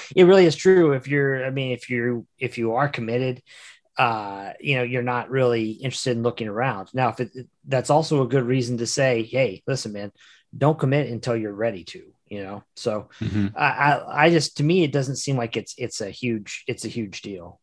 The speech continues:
Speaker 1: but.
Speaker 2: Yeah. I mean, I, I remember, I, I think we all remember, you know,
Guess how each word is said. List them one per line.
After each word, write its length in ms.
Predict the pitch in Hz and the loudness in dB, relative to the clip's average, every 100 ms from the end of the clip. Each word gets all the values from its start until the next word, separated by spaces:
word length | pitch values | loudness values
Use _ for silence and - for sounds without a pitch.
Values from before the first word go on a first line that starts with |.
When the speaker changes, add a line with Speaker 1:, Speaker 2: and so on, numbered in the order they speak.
| _ | _
Speaker 1:
but. 200 | 95 92 87 _ _ _ _ _ _ _ - | -14 -14 -16 _ _ _ _ _ _ _ 2
Speaker 2:
Yeah. 260 | 170 160 156 | 4 6 4
I 140 | 151 | 6
mean, 260 | 151 143 - | 6 4 2
I, 120 | 139 | -2
I 100 | 147 | 2
remember, 500 | 170 175 143 117 101 _ _ _ _ _ _ - | 2 4 4 2 0 _ _ _ _ _ _ -4
I, 140 | 113 | 0
I 40 | 117 | 2
think 220 | 123 113 | 0 0
we 80 | 98 | 0
all 160 | 95 95 | 2 2
remember, 320 | 92 87 98 | 2 2 4
you 120 | 98 | 4
know, 200 | 95 - | 2 -2